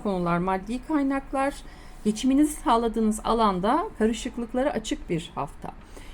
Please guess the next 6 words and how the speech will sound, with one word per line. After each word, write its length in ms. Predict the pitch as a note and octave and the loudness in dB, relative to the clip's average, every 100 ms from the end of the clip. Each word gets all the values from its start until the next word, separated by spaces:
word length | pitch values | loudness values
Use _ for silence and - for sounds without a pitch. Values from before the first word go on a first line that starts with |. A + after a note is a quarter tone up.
| - | -4
İlişkiyi 540 | A3 A#3 B3 - C#4 C4 | 2 4 2 2 0 2
bırakın, 500 | C#4 D4 D4 E4+ F4 | 2 2 2 0 2
maddi 380 | G#3+ G#3 B3 B3 | 0 0 -2 0
konulara 480 | A3+ G#3 G#3 C#4+ | 0 2 2 2
dikkat 320 | G#3+ G#3+ A#3+ A3 | 0 -2 0 2
edin 280 | E3 B2+ | 0 -2